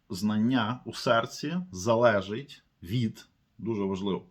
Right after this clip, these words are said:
від наявності реального духовного вчителя та правильного настрою у слуханні.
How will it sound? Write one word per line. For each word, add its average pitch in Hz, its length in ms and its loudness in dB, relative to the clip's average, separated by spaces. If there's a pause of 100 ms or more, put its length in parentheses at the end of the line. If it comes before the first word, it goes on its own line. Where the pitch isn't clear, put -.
(440)
від 110 260 0
наявності 123 840 -4
реального 104 640 0
духовного 98 640 -2
вчителя 113 760 -4 (180)
та 92 120 -4
правильного 113 760 -4
настрою 98 640 -4
у 92 60 -14
слуханні. - 480 -8